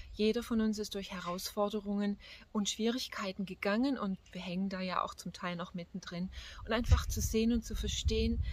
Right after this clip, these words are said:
ähm, unser Puffer hat gelitten, der Puffer, den wir in unserer Seele haben. Und normalerweise haben wir den. Normalerweise sind wir in der Lage, Dinge auszugleichen, auszuhalten. Aber man konnte einfach beobachten, wie im Lauf der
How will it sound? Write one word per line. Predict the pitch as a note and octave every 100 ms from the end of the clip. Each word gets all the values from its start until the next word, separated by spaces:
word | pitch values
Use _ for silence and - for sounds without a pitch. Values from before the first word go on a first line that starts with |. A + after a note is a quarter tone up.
| - - G#3+
ähm, | G3+ G3+ G#3 G3+ - - - -
unser | G#3+ G#3
Puffer | G3 - A#3 A3 F#3+ D#3 - - - - -
hat | F#3 -
gelitten, | F#3 F3 - D#3+
der | D3+
Puffer, | - A3+ C4+
den | A#3 G#3+
wir | G3
in | G3
unserer | F#3 - F3
Seele | - E3+ F3 F3
haben. | E3 D#3 D#3+ D#3+
Und | F3+ -
normalerweise | G#3+ A3+ C#4+ D4+ B3+ A#3+ G#3
haben | F3 F#3+ F#3+
wir | F#3
den. | - D#3+ D#3+ - - -
Normalerweise | G3 G3 G#3+ C4 B3+ A#3+ A3
sind | - A3+ A3
wir | A3
in | G#3
der | G3+
Lage, | F#3+ F#3+ G3
Dinge | G3+ F#3+ F3+
auszugleichen, | E3 F3 - F#3 - E3 E3 F#3 -
auszuhalten. | F3+ F3+ - F3+ F3 E3 - -
Aber | E3+ F3+ - - - -
man | F3+
konnte | - A3+ B3
einfach | A3 G#3+ -
beobachten, | - - E3 F3+ F3+ - G3 G3 - - -
wie | F3
im | F#3+
Lauf | F3+ F3+ G3
der | - F#3 F3 F#3